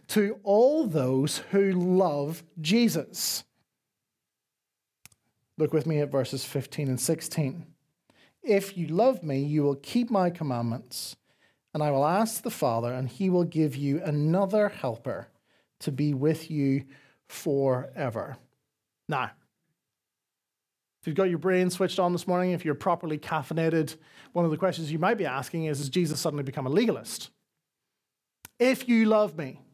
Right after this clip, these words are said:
you will keep my command." Oh, I thought it was, you know, salvation not by works. That was salvation by grace alone. Isn't that what, uh, what we teach week after week as, as Jesus suddenly become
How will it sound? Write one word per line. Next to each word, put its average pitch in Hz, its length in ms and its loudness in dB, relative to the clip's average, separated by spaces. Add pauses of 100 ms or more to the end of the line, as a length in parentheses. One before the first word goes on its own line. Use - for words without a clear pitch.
(120)
you 185 180 4
will 180 140 4
keep 180 240 -2
my 170 180 2
command." 156 260 -4
Oh, 147 440 -2 (840)
I - 20 -16
thought 196 140 4
it 185 40 2
was, 175 380 -2
you 180 80 -2
know, 151 120 0
salvation 160 520 0
not 170 200 0
by 175 140 0
works. - 560 -6 (460)
That 175 80 0
was 175 120 2
salvation 196 440 2
by 185 220 4
grace 196 400 0
alone. 202 400 2
Isn't 151 160 -4
that 175 200 0
what, 175 280 2 (460)
uh, 170 180 4
what 180 240 2
we 180 140 4
teach - 360 0
week 196 200 2
after 170 400 2
week 202 360 0
as, - 160 0
as 185 300 2
Jesus 175 380 0
suddenly 170 260 2
become 165 540 0